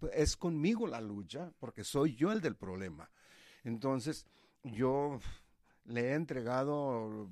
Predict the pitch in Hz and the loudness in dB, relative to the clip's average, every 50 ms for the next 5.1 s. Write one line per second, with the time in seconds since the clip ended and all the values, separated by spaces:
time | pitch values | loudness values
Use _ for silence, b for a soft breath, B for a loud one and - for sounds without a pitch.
0 | 85 - 117 104 - - 127 123 131 104 135 135 113 - 127 127 131 135 135 131 | -4 -2 -2 -2 -4 -4 -2 -2 -2 -2 -4 -4 -4 -2 -4 -2 -2 -2 -4 -4
1 | 110 98 98 113 120 131 135 - - 123 110 107 117 123 127 143 143 - b b | -4 -6 -4 -2 -2 -2 -4 -4 -6 -4 -2 0 0 2 2 0 -2 -4 b b
2 | b b b b b b b b b _ - 143 135 131 135 131 - - _ _ | b b b b b b b b b _ -2 0 0 2 0 -2 -4 -8 _ _
3 | _ _ _ _ _ _ _ _ _ _ _ _ 151 147 143 139 143 139 139 135 | _ _ _ _ _ _ _ _ _ _ _ _ 2 4 4 6 6 4 4 4
4 | 135 120 - 151 175 170 151 - 165 156 139 151 147 135 131 120 117 127 127 120 | 2 2 2 2 2 2 2 2 2 2 2 2 0 2 2 4 4 2 2 4
5 | 135 139 | 2 2